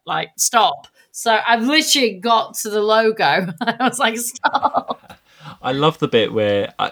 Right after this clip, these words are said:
Speaker 2: in all of these stories where they get the little tracer, and it's usually Romana's like, "Right, we're, we're off. We're gonna go and get this bit of," and I like where they're trying to find it with the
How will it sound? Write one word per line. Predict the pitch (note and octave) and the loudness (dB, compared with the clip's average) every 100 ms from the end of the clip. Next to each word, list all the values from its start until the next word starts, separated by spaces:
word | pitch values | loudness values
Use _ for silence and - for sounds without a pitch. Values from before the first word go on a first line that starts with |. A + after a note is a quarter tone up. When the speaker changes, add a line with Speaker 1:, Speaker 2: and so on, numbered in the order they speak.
| - | -2
Speaker 2:
in | B2+ B2 | -2 2
all | C#3 D3+ | 4 4
of | C3+ | 4
these | A2 G2 | 0 -2
stories | A2 F#2 F2+ | 0 0 0
where | F#2+ | 0
they | F#2 | 0
get | F#2 - | 0 -2
the | F#2+ | -2
little | G2 G2 | -4 -4
tracer, | - G2 F#2 - F2+ | -2 -2 -2 -4 -4
and | E2+ | -4
it's | F2+ G2 | -8 -6
usually | A#2 G#2 G#2 | -6 -4 -2
Romana's | F#2+ G2 G2 F#2 F2 - | -2 -2 -2 -4 -6 -8
like, | F2+ | -6
"Right, | B2+ C#3 - - - _ _ _ | 0 -2 -2 -12 -18 _ _ _
we're, | - G#2 A2 | -8 -4 -2
we're | A2+ A2+ | 0 2
off. | C3 C#3 - - | 2 0 -6 -14
We're | G#2+ | -8
gonna | A2 A2 | -4 -2
go | A2 | -2
and | G#2+ | -2
get | A2 | -4
this | G#2+ - | -4 -2
bit | G#2+ G2 | -2 0
of," | G#2 F#2 - - A2 - | -4 -8 -18 -20 -20 -12
and | G#2 | -4
I | |
like | A#2 A#2 | 0 0
where | A2+ G#2 | 0 -2
they're | G#2 | -2
trying | - A2+ | -2 -2
to | G2 | -2
find | - G#2+ G#2+ G2 | 0 0 0 -4
it | F2 D#2+ | -4 -6
with | - F2+ | -8 -8
the | F2+ F2 | -6 -6